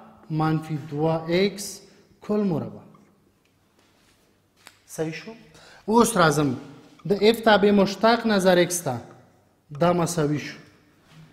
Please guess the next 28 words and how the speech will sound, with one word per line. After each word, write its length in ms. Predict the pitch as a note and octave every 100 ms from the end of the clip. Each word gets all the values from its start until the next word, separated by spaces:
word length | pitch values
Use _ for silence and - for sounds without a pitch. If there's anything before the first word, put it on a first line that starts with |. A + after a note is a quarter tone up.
| _ _ _ _ _ -
ایکس 200 | G#3+ F3
جمع 200 | G#3+ A3
یو 120 | A#3+
مشتق 320 | A#3 G#3 A#3+ A3+
چه 180 | - A3+
ده؟ 300 | E3+ C#3 C3
د 20 | F#3
ایکس 220 | G#3 -
مشتق 360 | G3+ A3+ A3
یو 200 | A3+ A#3+
ده 120 | B3 B3
او 40 | A3
د 40 |
یو 220 | G3+ G#3+
هغه 140 | G#3 F#3
صفر 340 | - G3 E3+
ده. 200 | B2 A#2+ A#2 - - -
نو 120 | E3+
یو 440 | F3 F#3 G#3 A#3+ A#3 - - - _ _ _ _ -
ضرب 320 | D3 F3+ G3
چه؟ 300 | G3 - A3 F3 A#2+ - - - -
ضرب 340 | D3+ D#3+ E3+ E3+
ایکس 280 | E3 -
مربع 380 | E3+ E3 D#3+ F#3+
منفي 380 | G#3 G3+ G3 G3+
دوه 200 | E3+ G#3
ایکس. 280 | G3 D3 - - - - _ _ _ _ - _ _ _ - _ _ _ _ _ -
منفي. 500 | F3 G#3+ A3 -